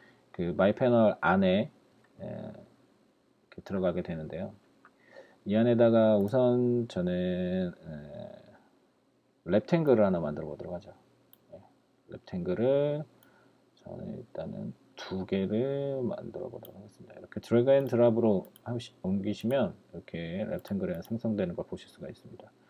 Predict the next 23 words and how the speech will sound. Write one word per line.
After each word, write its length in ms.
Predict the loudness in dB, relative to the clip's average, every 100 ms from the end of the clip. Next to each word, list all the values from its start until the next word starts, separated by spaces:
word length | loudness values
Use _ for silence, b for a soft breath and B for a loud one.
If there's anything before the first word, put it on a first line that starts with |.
| b b b b _
그리고 240 | -2 2
여기서 220 | 2 2
마우스 680 | 4 6 6 2 -4 -16 -4
오른쪽을 840 | 0 4 6 6 4 4 2 4 2
누르시면 680 | 2 0 0 0 0 -2 -6 _ _ _ _ b b b -8
Locate 500 | -6 2 2 4 4
in 440 | 6 4 2 0 -4 -8 _ _ _ _ _ _
Editor라는 1400 | 0 2 0 0 0 -2 _ _ _ _ _ _ -2 0
메뉴를 300 | 0 -2 -4
클릭해 220 | -6 -6
보시면, 840 | -4 -6 -8 -18 _ -4 -2 -2 -6 _ _ _ _ -20
음, 80 | -20 -20 -20 -20 _ _
서브라임 380 | -2 2 2 2
텍스트에 640 | -2 -6 -4 0 0 0 -4 _ _ b b b b
그 200 | -8 -6
소스 220 | 4 4 4
코드 220 | 4 4 4
위치로 320 | 0 -2 -2
바로 480 | 2 2 2 0 -2
이동할 340 | -2 0 0
수 120 | -2 -8
있게 160 | -8
됩니다. 380 | -8 -10 -14